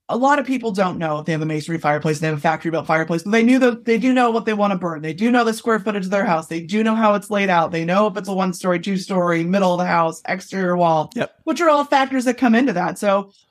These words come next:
Speaker 2: Oh,
Speaker 1: I
Speaker 2: yeah.
Speaker 1: think that that certification is so important, and that's a standalone by itself. You don't have to do the core exam or anything else. That is a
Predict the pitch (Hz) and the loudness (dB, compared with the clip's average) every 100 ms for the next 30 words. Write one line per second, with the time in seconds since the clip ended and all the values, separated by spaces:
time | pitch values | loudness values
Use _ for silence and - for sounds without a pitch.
0 | - - 427 466 403 233 233 226 220 208 | -2 2 4 2 0 -2 -4 -4 -6 -6
1 | 190 208 214 233 240 226 226 208 175 175 | -4 0 0 0 -4 -4 -4 -4 -4 -4
2 | 175 170 - 190 226 254 180 143 175 202 | -8 -6 0 2 2 0 -2 0 2 2
3 | 320 370 - 285 269 247 226 208 190 180 | 2 -2 -4 -2 0 0 2 2 2 0
4 | 185 - 190 185 180 202 208 208 208 185 | -2 -4 -4 -2 2 2 2 -2 -2 -6
5 | 208 202 - 190 185 175 175 165 165 170 | -4 -6 -4 0 0 0 -2 0 0 -2
6 | 165 175 165 156 165 165 180 180 175 160 | -2 -2 0 0 0 0 0 -2 -2 -4
7 | 156 | -8